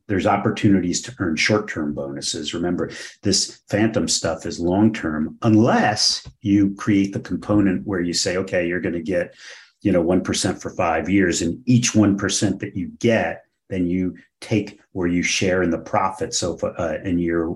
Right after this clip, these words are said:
you know, the, the, if I've already earned one percent, I get one percent of the profit. If I'm up to five, I get five percent of the profit. You don't need to do that, but you can. Or it can be just a regular bonus program, just like, uh,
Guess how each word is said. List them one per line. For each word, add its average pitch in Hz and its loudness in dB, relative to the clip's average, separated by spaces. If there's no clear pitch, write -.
you 107 -2
know, 78 -4
the, - -8
the, - -10
if - -10
I've 90 -4
already 85 -2
earned 85 -2
one 87 -2
percent, 98 -2
I 85 -2
get 87 -2
one 87 -6
percent 82 -6
of - -8
the 76 -8
profit. - -4
If - -6
I'm 85 0
up 85 -4
to - -10
five, 85 -4
I 80 -4
get 82 -8
five 90 -2
percent - -8
of - -10
the - -14
profit. - -16
You 104 4
don't 110 6
need 123 8
to 208 4
do 85 4
that, 101 -4
but 98 -4
you 90 -4
can. 92 -2
Or 214 2
it - -2
can 135 4
be 135 4
just 123 0
a 101 2
regular 98 2
bonus 92 0
program, 73 -10
just - -4
like, 80 -4
uh, 76 -4